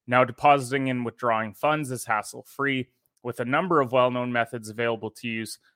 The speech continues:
so you know your money is safe and secure. The website can be viewed in both English and French, and customer service is available twenty-four seven on their live chat option.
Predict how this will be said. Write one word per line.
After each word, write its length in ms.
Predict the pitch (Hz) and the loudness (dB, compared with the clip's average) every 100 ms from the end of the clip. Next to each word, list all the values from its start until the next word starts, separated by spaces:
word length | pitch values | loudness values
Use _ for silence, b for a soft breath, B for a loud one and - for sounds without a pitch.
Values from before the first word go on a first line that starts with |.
| _ | _
so 180 | - 113 | -4 -4
you 240 | 120 180 | 0 0
know 220 | 151 139 | 4 2
your 180 | 127 131 | 2 0
money 360 | 120 117 120 - | 0 -2 -4 -6
is 200 | 117 - | -8 -8
safe 400 | - 117 113 _ - | -6 -6 -6 _ -8
and 240 | 113 107 | -8 -8
secure. 540 | - 110 - 117 107 _ _ _ _ | -14 -14 -4 -2 -2 _ _ _ _
The 80 | 135 | 0
website 480 | 143 139 - 135 127 | 2 2 2 0 0
can 260 | 160 160 156 | 0 0 0
be 120 | 135 | -2
viewed 340 | 127 139 - - | 0 0 0 -4
in 160 | 131 | -2
both 280 | 123 117 - | 0 0 -2
English 320 | 123 120 - | -4 -4 -6
and 160 | 113 104 | -12 -6
French, 480 | 139 127 131 - - _ _ _ _ _ _ - | 2 2 2 -6 -20 _ _ _ _ _ _ -6
and 1900 | 104 101 107 117 123 123 127 139 139 143 143 143 143 143 143 147 143 143 131 - - _ | -4 -2 -6 -8 -10 -10 -10 -10 -10 -10 -10 -10 -10 -10 -10 -10 -10 -12 -12 -16 -16 _
customer 340 | 170 156 160 139 | 2 4 2 0
service 400 | - 123 120 - | 2 2 2 0
is 200 | 156 127 | 0 2
available 640 | 120 127 123 120 123 - _ _ _ | 6 6 6 4 0 -2 _ _ _
twenty-four 540 | - 139 135 123 131 123 | -4 0 0 0 2 2
seven 540 | - 123 117 120 117 - | 2 4 4 2 -4 -6
on 260 | 113 117 117 | -4 -2 0
their 200 | 113 110 | 0 2
live 280 | 104 107 | 4 2
chat 320 | - 117 107 - | 0 0 0 2
option. 500 | 113 117 - 101 | 2 2 -2 -12